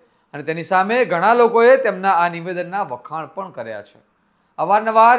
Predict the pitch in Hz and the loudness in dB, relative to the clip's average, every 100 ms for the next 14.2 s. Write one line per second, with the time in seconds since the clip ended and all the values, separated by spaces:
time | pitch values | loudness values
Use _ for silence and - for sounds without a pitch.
0 | - 190 202 196 180 202 202 196 180 175 | 0 -4 -4 -4 -4 -2 -2 -2 -2 -2
1 | 190 202 160 151 165 180 143 147 147 143 | -4 -8 -10 -14 -12 -10 -10 -12 -8 -8
2 | 139 147 151 - 202 202 151 139 131 131 | -8 -10 -12 -10 -10 -8 -8 -4 -4 -4
3 | 131 143 123 113 123 139 170 170 180 185 | -8 -14 -14 -12 -12 -10 -4 -2 -2 -6
4 | 175 185 233 - _ _ _ 240 240 247 | -4 -2 -2 -8 _ _ _ -6 -4 -4
5 | 269 247 240 254 269 254 214 202 233 240 | -4 0 2 4 2 0 -4 -2 0 0
6 | 208 220 220 202 202 196 196 165 180 170 | 0 0 -2 -4 -2 -4 -6 -8 -10 -10
7 | 143 127 127 120 107 101 _ _ _ 156 | -12 -14 -14 -14 -14 -18 _ _ _ -4
8 | 190 202 202 - 247 262 - 233 202 214 | -2 -4 -8 0 4 6 4 2 0 0
9 | 202 220 254 185 165 190 170 143 143 143 | -2 -4 -2 0 0 -2 -4 -4 -6 -6
10 | 131 165 208 - _ _ 165 175 175 160 | -8 -10 -14 -18 _ _ -10 -8 -6 0
11 | 165 180 - 254 214 208 - 247 185 196 | 2 0 -2 -2 -2 -4 -8 -10 -8 -8
12 | 185 180 156 165 170 - 214 208 196 170 | -4 -2 0 0 -2 -6 -6 -6 -6 -8
13 | 180 175 175 165 143 160 151 139 139 131 | -12 -14 -16 -16 -10 -8 -8 -6 -8 -8
14 | 151 | -6